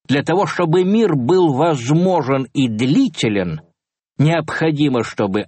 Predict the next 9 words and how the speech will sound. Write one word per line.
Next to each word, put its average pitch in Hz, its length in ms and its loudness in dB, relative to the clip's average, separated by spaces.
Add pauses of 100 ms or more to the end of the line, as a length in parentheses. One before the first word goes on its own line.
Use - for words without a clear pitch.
Англия 165 640 0
была 127 320 0
убеждена, 165 920 0
что - 280 -6
она 123 340 0
не 196 380 2
найдет 151 720 0
больше 117 680 -2
сочувствующих 214 1300 -2